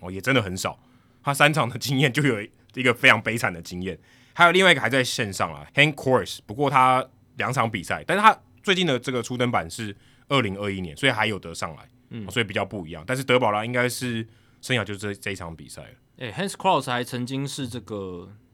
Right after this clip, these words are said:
Speaker 2: 就算是 top prospect，
Speaker 1: 对啊。
Speaker 2: 前百大的，在二零一九年前百大的新秀。
Speaker 1: 诶，所以其实像曹景辉这样也是生涯首打席就被打全垒打，但他不是首球，他好像第二球。
Speaker 2: 嗯，
Speaker 1: 对。
Speaker 2: 首打席被打全垒打不一定是坏事啊。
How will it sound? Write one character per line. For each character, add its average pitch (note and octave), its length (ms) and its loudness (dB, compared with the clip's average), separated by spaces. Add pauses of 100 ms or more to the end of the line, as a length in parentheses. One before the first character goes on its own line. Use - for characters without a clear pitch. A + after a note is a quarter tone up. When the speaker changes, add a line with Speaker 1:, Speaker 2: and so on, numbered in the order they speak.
(240)
Speaker 2:
就 A2+ 140 -14
算 A#2+ 180 -8
是 A2+ 120 -12
top - 240 -8
prospect， G#2 360 -8
Speaker 1:
对 A#2 140 2
啊。 F2+ 180 -6
Speaker 2:
前 A#2 240 -10
百 G#2+ 160 -4
大 G#2+ 220 -4
的， G2 200 -12
在 C3+ 120 -8
二 C3+ 140 -2
零 A#2 100 -4
一 B2+ 60 -4
九 A2+ 160 -6
年 F#2+ 160 -10
前 G#2 160 -10
百 F#2 180 -10
大 G#2 220 -8
的 F#2 160 -18 (260)
新 G#2+ 260 -10
秀。 - 260 -10 (180)
Speaker 1:
诶， F#2+ 180 -12 (580)
所 C#3 120 -2
以 C3 40 4
其 C3+ 60 2
实 C3 60 4
像 C#3+ 100 4
曹 A2+ 160 -2
景 G#2+ 160 -4
辉 G#2+ 100 -4
这 A2 80 -4
样 G#2+ 80 -2
也 F#2 80 -8
是 G#2+ 240 -8
生 A#2 180 -4
涯 F2+ 200 -4
首 G2 180 -8
打 G2 180 -4
席 E2 180 -14
就 F#2+ 80 -8
被 G2 80 -6
打 D#2 120 -10
全 D2+ 140 -18
垒 D#2 80 -16
打， D2+ 80 -18
但 B2 100 0
他 C3+ 80 0
不 A2+ 120 -6
是 A#2 80 -6
首 F#2 200 -4
球， - 200 -14
他 A2+ 80 -4
好 C3 80 -4
像 G2+ 100 -6
第 B2 120 -6
二 A#2 140 -4
球。 - 160 -10 (260)
Speaker 2:
嗯， G2 200 -16 (240)
Speaker 1:
对。 D2 140 -16
Speaker 2:
首 C#3+ 120 -6
打 E3+ 140 4
席 C3+ 100 0
被 E3+ 120 0
打 A2+ 200 4
全 A#2+ 140 -6
垒 C3 80 -2
打 G#2+ 340 -2 (380)
不 D3 80 -4
一 C3 40 0
定 B2+ 140 -4
是 A#2+ 60 -4
坏 A2 180 -2
事 F2+ 220 -12
啊。 C#2 140 -18